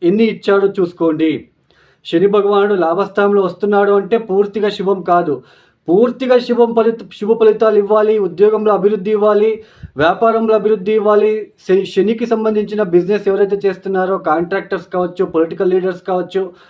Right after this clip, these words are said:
స్క్రాప్ బిజినెస్ కావచ్చు, కోల్ బిజినెస్ కావచ్చు, స్టీలు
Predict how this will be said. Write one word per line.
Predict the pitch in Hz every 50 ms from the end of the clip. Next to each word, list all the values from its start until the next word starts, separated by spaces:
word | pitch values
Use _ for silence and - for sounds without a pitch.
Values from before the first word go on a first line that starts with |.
| _ _ _ _ _ _ _ _ _ _ _ _ _ _ _ _
స్క్రాప్ | - - - 190 190 208 233 233 - 233
బిజినెస్ | 170 170 185 180 196 208 196 - -
కావచ్చు, | 202 190 180 180 175 175 - 202 196 185 - - _ _ _ _ _ _ _ _ _ _ _ _
కోల్ | - 208 220 240 254 220
బిజినెస్ | 180 208 190 175 196 208 202 202
కావచ్చు, | - 196 180 185 180 175 - - 196 190 190
స్టీలు | 190 - - - 202 208 226 233 240 226 214 214 214 214 202 -